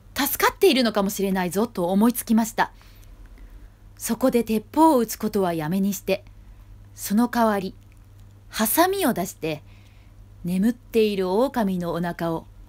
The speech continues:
ジョキジョキ切り始めました。二ハサミ入れると、もう赤い頭巾がちらりと見えました。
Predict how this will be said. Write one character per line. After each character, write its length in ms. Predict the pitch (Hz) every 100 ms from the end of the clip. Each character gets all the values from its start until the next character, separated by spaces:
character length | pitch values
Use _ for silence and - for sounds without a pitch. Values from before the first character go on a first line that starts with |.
| - - - - - -
ジ 120 | -
ョ 100 | 196
キ 240 | 262 285 196
ジ 140 | 185
ョ 60 | 170
キ 260 | - - - -
切 180 | - 165
り 100 | 247
始 280 | 220 190
め 100 | 202
ま 120 | 185 190
し 80 |
た。 200 | - 170 - - - - - - - - - - - - - - - - - -
二 260 | 226 349
ハ 100 | 370
サ 160 | 349 311
ミ 120 | 254
入 140 | 220
れ 60 | 214
る 100 | 214
と、 240 | 202 196 - - - - - -
も 380 | 214 185 151 -
う 40 |
赤 240 | 185 254
い 100 | 302
頭 120 | 214 185
巾 260 | - 175
が 120 | 156
ち 240 | - - 190
ら 100 | 262
り 80 | 294
と 120 | 170
見 160 | 151 160
え 80 |
ま 100 | 175
し 80 | 190
た。 160 | -